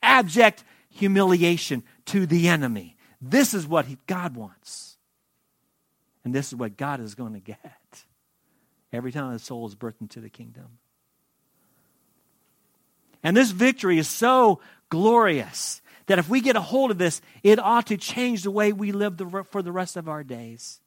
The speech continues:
Notice again the power of Christ's resurrection in his people. What does Paul do in verse fifty-five? Let's look at this. What is he doing? He's asking a question. "Oh, death, where is your sting?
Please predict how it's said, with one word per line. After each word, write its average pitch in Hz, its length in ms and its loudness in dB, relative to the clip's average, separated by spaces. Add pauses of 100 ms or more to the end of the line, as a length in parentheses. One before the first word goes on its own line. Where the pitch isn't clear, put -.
(1080)
Notice 220 300 4
again 208 240 0
the 190 100 2
power 208 360 2
of 196 100 -4
Christ's 196 340 0
resurrection 175 680 -2 (200)
in 214 120 4
his 214 160 4
people. 254 500 2 (920)
What 208 180 4
does 269 140 0
Paul 262 260 2
do 254 220 0
in 226 60 0
verse 226 260 0
fifty-five? 214 960 2 (340)
Let's 262 180 0
look 233 140 0
at 202 100 -4
this. 202 400 0 (300)
What 294 160 0
is 277 140 4
he 277 60 -8
doing? 254 520 0 (1700)
He's 247 160 4
asking 254 440 2
a 233 60 2
question. 220 460 0
"Oh, 233 240 4
death, 208 340 4
where 214 160 -2
is 190 180 -2
your 180 80 -6
sting? 170 400 -6